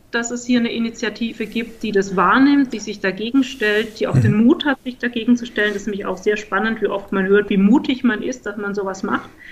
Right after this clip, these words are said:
Speaker 1: Das zeigt ja auch schon sehr viel an. Ähm, und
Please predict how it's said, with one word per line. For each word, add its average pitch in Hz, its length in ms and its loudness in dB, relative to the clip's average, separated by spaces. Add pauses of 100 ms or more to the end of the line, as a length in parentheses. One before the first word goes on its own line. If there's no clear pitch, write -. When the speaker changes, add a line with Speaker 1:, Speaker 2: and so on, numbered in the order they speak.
(220)
Speaker 1:
Das 208 140 -2
zeigt 220 320 0
ja 208 100 -2
auch 190 80 -8
schon 196 220 -6
sehr 190 160 0
viel 190 180 -4
an. 220 220 0 (1500)
Ähm, 208 540 0 (180)
und 214 720 -2